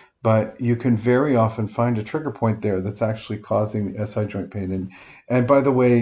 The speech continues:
you know, if you're testing for S I joint pain, it's kind of a tricky thing. You've probably seen, if you look for, um, tests, orthopedic tests for S I joint, they're not very conclusive. They,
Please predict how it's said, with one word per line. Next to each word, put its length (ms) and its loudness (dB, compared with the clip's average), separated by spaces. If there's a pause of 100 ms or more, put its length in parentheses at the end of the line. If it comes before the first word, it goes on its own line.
you 100 4
know, 120 4
if 140 -2
you're 100 0
testing 480 -2
for 200 -4
S 180 0
I 100 2
joint 240 -2
pain, 160 0
it's 120 -4
kind 200 2
of 80 -2
a 40 0
tricky 320 -4
thing. 300 2
You've 140 4
probably 580 2
seen, 420 2
if 140 -4
you 80 0
look 240 0
for, 320 0 (480)
um, 300 2
tests, 680 0
orthopedic 460 0
tests 300 2
for 160 -6
S 180 0
I 100 2
joint, 340 -2 (280)
they're 140 4
not 260 4
very 240 4
conclusive. 760 -2 (140)
They, 200 0